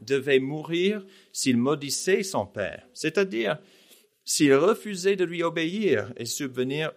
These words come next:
à ses besoins, ou s'il lui parlait avec colère. Pourtant, les Juifs affirmaient que même si, dans un axe-,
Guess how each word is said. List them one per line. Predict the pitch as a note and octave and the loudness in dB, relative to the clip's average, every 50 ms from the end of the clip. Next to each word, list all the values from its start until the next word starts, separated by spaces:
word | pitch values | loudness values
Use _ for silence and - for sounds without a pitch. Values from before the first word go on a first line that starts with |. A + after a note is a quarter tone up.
| _ - | _ 0
à | A#2 A#2 | 0 0
ses | - - B2 | 0 0 -2
besoins, | A#2+ A#2+ C3+ C#3 - - G3 G3+ F3 A2+ G#2 - _ _ _ _ _ _ _ _ _ _ _ _ _ _ _ - | -2 -2 -4 -4 -2 0 2 2 2 0 -2 -8 _ _ _ _ _ _ _ _ _ _ _ _ _ _ _ 2
ou | C#3+ C#3+ C#3+ C#3+ E3+ F#3+ G3 - - _ _ _ _ _ _ _ _ _ | 2 4 4 4 2 0 -4 -8 -14 _ _ _ _ _ _ _ _ _
s'il | - - - - D#3 C#3+ C#3+ C3+ | -10 -6 0 4 4 6 6 4
lui | B2+ C3+ C3 | 2 2 2
parlait | C3 C#3+ C3 B2+ A#2+ A2+ A#2 B2+ C#3 D3+ E3 - - | 6 8 8 8 8 6 2 0 0 0 -2 -6 -8
avec | A#2 A#2 A#2+ A#2 - | -4 -4 -4 -4 -6
colère. | - - C#3 C#3 D3 E3+ F3+ E3 G#2 G2 G2 G2 G2 _ _ _ _ _ _ _ _ | -4 -2 0 0 0 0 -2 -4 -6 -8 -10 -16 -20 _ _ _ _ _ _ _ _
Pourtant, | - C3 A#2+ B2+ - D#3 F#3 A3+ | 4 4 4 4 4 2 2 4
les | G3 C3+ A#2 | 2 0 -2
Juifs | G#2+ F#2+ - G2+ A2+ D#3+ F3 - - - _ | -4 -6 -8 -6 -6 -6 -6 -10 -16 -4 _
affirmaient | - C3+ D#3 E3 - - C#3+ C3 A#2 A2 A2+ A#2+ C3 D#3 D3 | 4 4 4 2 0 -2 0 0 0 0 -2 -4 -6 -6 -6
que | - - B2+ | -4 -4 -4
même | A#2 B2 B2+ D3 F#3 G#3+ G3 | -2 -2 -2 -2 -2 -2 -4
si, | F#3+ - - - C3 D3 E3+ F3+ - _ - - _ _ _ | -4 -4 -4 -6 -6 -6 -8 -10 -12 _ -20 -20 _ _ _
dans | - A2+ B2 A#2+ A2+ | 2 2 2 4 2
un | B2 A2+ A2 | 0 0 2
axe-, | B2 E3 G3+ - - - - - - | 2 0 0 -2 -4 -8 -8 -10 -12